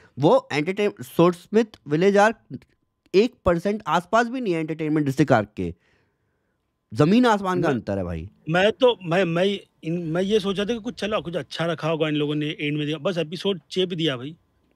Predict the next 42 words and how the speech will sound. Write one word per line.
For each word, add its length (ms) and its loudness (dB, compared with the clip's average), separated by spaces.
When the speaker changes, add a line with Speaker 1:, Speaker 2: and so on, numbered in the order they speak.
Speaker 2:
सिंपल 260 2
सा 80 4
एपिसोड, 380 -2
शुरुआत 440 0
थोड़ी 120 0
अलग 200 2
दिखा 200 0
Speaker 1:
सिंपल 100 2
Speaker 2:
दी, 40 -6
जो 60 0
Speaker 1:
कहाँ 100 2
से 40 -2
है? 60 -4
Speaker 2:
मांगों 140 -2
में 20 -4
Speaker 1:
क्या 120 -2
Speaker 2:
नहीं 80 0
Speaker 1:
बात 120 0
Speaker 2:
है। 100 -12
Speaker 1:
कर 120 -2
रहे 120 2
हो? 240 -2
मार्किंग 380 0
के 60 6
Speaker 2:
अरे 60 6
Speaker 1:
बारे 100 6
में 60 4
Speaker 2:
मतलब 120 2
Speaker 1:
समझाया 260 6
Speaker 2:
उसका 80 2
Speaker 1:
गया 160 2
है, 140 0
इतनी 220 -2
Speaker 2:
वो 80 4
बस 20 0
Speaker 1:
इंपॉर्टेंट 300 4
Speaker 2:
अब, 40 -8
Speaker 1:
चीज़ 180 2
है 60 6
Speaker 2:
हाँ, 60 6
Speaker 1:
वो। 100 4
Speaker 2:
बस 160 0